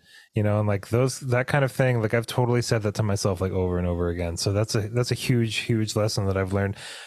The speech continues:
Uh, another big lesson that I've learned, um, is,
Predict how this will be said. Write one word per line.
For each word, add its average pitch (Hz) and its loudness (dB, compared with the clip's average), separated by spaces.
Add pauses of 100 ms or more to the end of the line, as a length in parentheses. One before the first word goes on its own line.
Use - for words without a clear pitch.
(120)
Uh, 110 2
another 143 2 (320)
big 120 0
lesson 117 0
that 101 0
I've 95 -2
learned, 95 0 (440)
um, 95 -2
is, 110 -2